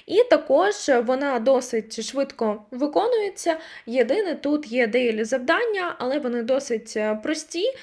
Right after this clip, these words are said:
і, відповідно, їх можна швидко виконати за хвилинку. Е, відповідно, таким чином кожного дня необхідно буде їх виконувати та витрачати на це не більше хвилини. Активність мені сподобалася, і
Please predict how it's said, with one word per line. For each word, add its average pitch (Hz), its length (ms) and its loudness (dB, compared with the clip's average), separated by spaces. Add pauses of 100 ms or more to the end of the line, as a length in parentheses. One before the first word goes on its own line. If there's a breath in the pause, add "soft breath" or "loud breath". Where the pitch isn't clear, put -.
(260 loud breath)
і, 349 420 2
відповідно, 247 500 -2
їх 226 320 -4
можна 220 460 -2
швидко 240 760 0
виконати 233 580 -2
за 233 280 -4
хвилинку. 240 760 -2 (340 loud breath)
Е, 214 160 0
відповідно, 226 480 -4
таким 226 260 -4
чином 302 360 -4
кожного 226 440 -2
дня 240 220 -4
необхідно 226 480 -6
буде 220 360 0
їх 220 260 -4
виконувати 339 640 0
та 285 200 -2
витрачати 254 680 -4
на 208 120 -4
це 254 240 -8 (300 loud breath)
не 214 100 -2
більше 226 560 -6
хвилини. 233 560 0 (280 loud breath)
Активність 294 580 0
мені 240 400 -4
сподобалася, 381 800 0
і 320 240 -4